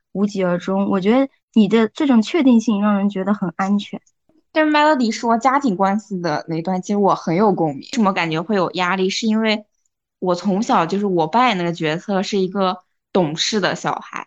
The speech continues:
Speaker 2: 就，但其实我自己内心知道我不是这样的人，就是我有我自己的想法。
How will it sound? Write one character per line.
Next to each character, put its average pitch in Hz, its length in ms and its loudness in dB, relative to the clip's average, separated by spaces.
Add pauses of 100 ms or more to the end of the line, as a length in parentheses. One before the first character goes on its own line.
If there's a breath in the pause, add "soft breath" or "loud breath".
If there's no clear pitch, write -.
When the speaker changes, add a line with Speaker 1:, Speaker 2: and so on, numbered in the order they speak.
Speaker 2:
就， - 160 -8
但 262 160 -2
其 254 120 -10
实 214 100 -2
我 190 240 -2
自 262 180 -8
己 214 60 0
内 196 160 0
心 208 240 -2
知 208 140 -6
道 202 160 2
我 160 420 -2 (880)
不 180 80 -4
是 254 160 -4
这 247 80 0
样 180 120 0
的 - 80 -8
人， - 260 -10 (100)
就 220 80 -6
是 226 80 0
我 170 200 2
有 165 160 2
我 139 200 -2
自 - 80 -8
己 220 80 2
的 156 100 2
想 160 260 -4
法。 151 240 -4